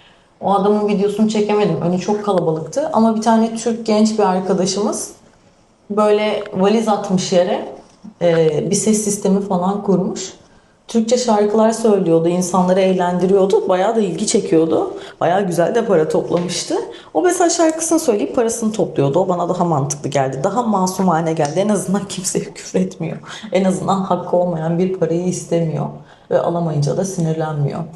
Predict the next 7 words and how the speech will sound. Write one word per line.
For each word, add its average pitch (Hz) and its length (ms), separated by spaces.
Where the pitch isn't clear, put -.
Tatlı 269 360
bir 254 80
gençti. 208 560
Sonra 240 640
o 220 200
darı 214 200
aldığımız, 220 720